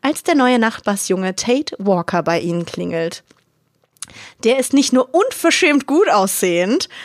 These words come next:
sondern leider auch ein Mitglied einer Familie von Jägern, den Erzfeinden der aller Übernatürlichen. Katrina ist sofort bereit, mit diesem nervigen Tate kurzen Prozess zu machen.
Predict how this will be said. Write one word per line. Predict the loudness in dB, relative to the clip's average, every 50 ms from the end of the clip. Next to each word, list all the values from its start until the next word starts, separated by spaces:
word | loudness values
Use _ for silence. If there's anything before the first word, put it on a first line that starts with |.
| -20 -20 -20
sondern | -10 -4 -2 0 2 2 2
leider | 4 2 2 0 -2
auch | -2 -2
ein | -2 0 -2
Mitglied | -2 -4 -6 -8 -6 -6 -4 -6 -6 -10 _ _ _ -6
einer | -4 -2 -2 -2 -2
Familie | -2 0 2 2 4 4 4 2 2
von | 0 0 0 0
Jägern, | 0 2 2 0 0 0 -2 -2 -4 -6 -8 -12 -16 _ -6 -4
den | -4 -4
Erzfeinden | -4 -4 -6 -6 -6 -8 -6 -4 -4 -4 -4 -2 -2 -2 -2
der | -2 -4 -4
aller | -2 0 0 0 0 -2 -2 0
Übernatürlichen. | 0 0 0 -2 -4 -6 -10 -12 -10 -10 -10 -10 -10 -12 -14 -14 -14 -14 -14 -14 _ -18 -20 -20 -18 -20 -20 -20 _ -6
Katrina | -4 -2 -2 0 0 0 2 0
ist | 0 -2 -4 -10 _ -6
sofort | -6 -2 0 0 0 0 -2 -4 -4 -4 -4 -4 -2
bereit, | -4 -4 -2 -2 -4 -4 -6 -6 -6 -4
mit | -4 -4 -2
diesem | 0 0 2 2 2 2 0 -2 _ _ _ _ _ -2
nervigen | 0 2 4 4 4 2 2 0 0 0 0 0
Tate | 0 -2 -2 -2 -2 -4 -6 -8 -8
kurzen | -4 -2 -2 -2 -2 -2
Prozess | -4 -4 -4 -4 -4 -4 -4 -4
zu | -8 -6
machen. | -6 -6 -8 -8 -12 -16